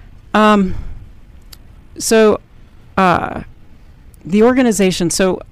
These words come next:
one of the things that's really important to me is we're a very nerdy, researchy organization. But, um, and we come from a lot of different dis-, disciplines, um, physics,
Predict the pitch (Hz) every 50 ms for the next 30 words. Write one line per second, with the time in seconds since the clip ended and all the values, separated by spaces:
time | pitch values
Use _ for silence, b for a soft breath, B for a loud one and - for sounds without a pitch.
0 | - - - - - - 196 202 220 233 220 202 208 170 175 156 - 170 170 180
1 | 190 185 170 156 - 180 - 151 - 156 156 151 147 147 156 160 143 143 147 175
2 | 190 185 185 170 165 - 156 156 156 165 170 151 156 151 - - 160 170 160 -
3 | - 170 147 - 165 - - 147 143 139 139 135 - - 131 - 127 - - -
4 | - - b b b b b b b - - 175 160 165 - - - - - -
5 | 165 156 147 143 135 127 139 156 165 160 - - 202 175 - 160 165 151 151 151
6 | 160 170 160 160 139 147 - 160 135 120 131 123 - - - 160 139 - 127 -
7 | - - 180 - - - 180 - - - - - - - - 135 - - - -
8 | - - - - - 196 185 151 175 170 160 - - - - -